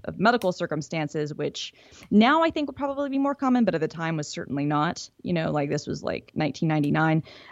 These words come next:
um, and people didn't, uh, talk about depression the way that we do now. Um, and it certainly wasn't, you know, uh, trying to explain to the school system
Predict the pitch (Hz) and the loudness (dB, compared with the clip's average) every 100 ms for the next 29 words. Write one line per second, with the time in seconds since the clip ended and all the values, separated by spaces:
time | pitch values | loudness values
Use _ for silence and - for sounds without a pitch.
0 | - - 170 156 151 131 151 139 143 156 | -2 4 6 6 4 2 2 2 0 -2
1 | 156 151 - - - - 147 147 - - | -2 0 0 -4 -4 0 0 0 -2 -6
2 | _ - - 185 185 160 - - 160 - | _ -8 0 2 2 -2 -2 -2 -2 0
3 | 151 151 143 - 151 147 139 160 156 156 | -2 0 -2 -2 -4 0 2 4 4 4
4 | - _ - - 143 139 160 175 - 165 | 0 _ -8 0 2 4 2 0 0 0
5 | 151 151 147 151 156 147 131 - _ - | 2 0 2 2 2 0 0 -6 _ -8
6 | 160 147 - - - - 233 214 170 - | 0 0 0 -4 -6 -2 2 4 2 0
7 | 170 156 147 - 170 156 151 - 220 214 | 0 2 0 -2 -4 -4 -6 -4 0 0
8 | 175 - - 151 151 - | 0 -4 -2 -2 -2 -4